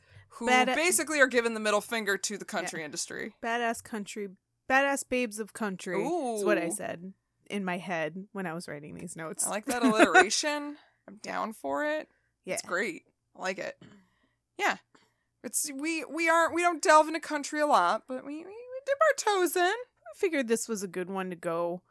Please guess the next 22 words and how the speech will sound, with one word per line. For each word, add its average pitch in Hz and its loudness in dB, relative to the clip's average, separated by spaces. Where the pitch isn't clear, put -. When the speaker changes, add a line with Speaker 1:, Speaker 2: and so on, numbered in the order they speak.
Speaker 1:
Yeah. 508 -8
Speaker 2:
with, 208 -2
considering 214 -2
<laughs> 196 -12
the 240 -6
political 214 -4
climate 202 -10
these 165 -8
Speaker 1:
Mm, 226 -4
are 214 -4
we 226 -6
gonna 247 -2
Speaker 2:
days. 240 -6
Speaker 1:
talk 262 -2
about 247 0
the 240 -4
political? 233 -4
We're 190 -10
not 214 2
a - -8
political 185 -4
podcast. 175 2